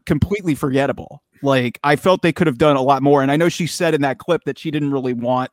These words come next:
to, like, she, she would have been fine taking a trainer role. I, I, I felt that maybe she could have gotten another run, or hell, like, you've got, you, you had her sitting around after her A C L. She came back from her A C L. I mean,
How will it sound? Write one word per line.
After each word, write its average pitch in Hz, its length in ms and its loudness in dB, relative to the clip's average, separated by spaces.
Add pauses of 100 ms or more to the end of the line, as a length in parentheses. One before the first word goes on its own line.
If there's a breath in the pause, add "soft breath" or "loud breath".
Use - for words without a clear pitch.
to, 123 400 -2 (480)
like, 131 400 0
she, 143 300 -4
she - 180 -2
would 151 100 2
have 131 40 2
been 135 120 2
fine 135 260 2
taking 143 300 0
a 127 80 0
trainer 135 380 0
role. 131 280 4 (340 soft breath)
I, 165 200 0
I, 170 240 -2
I 175 140 0
felt 214 340 -2
that 175 180 0 (380)
maybe 170 300 -4
she 190 160 -8
could 196 220 -4
have 165 120 -2
gotten 127 300 0
another 123 320 0
run, 127 200 -2
or 135 180 0
hell, 147 480 -2
like, 123 400 -8 (320)
you've 139 200 -6
got, 160 300 2 (100)
you, 147 240 -10 (100)
you 160 140 2
had 180 180 2
her 165 80 4
sitting 196 340 -2
around 170 360 2
after 147 400 0
her 143 200 0
A 151 160 0
C 151 200 -4
L. - 100 -4
She 156 160 -10
came 170 160 -4
back 151 220 0
from 143 100 -4
her 131 120 -2
A 147 100 0
C 147 200 -6
L. 185 200 0
I 143 40 -2
mean, 139 260 -2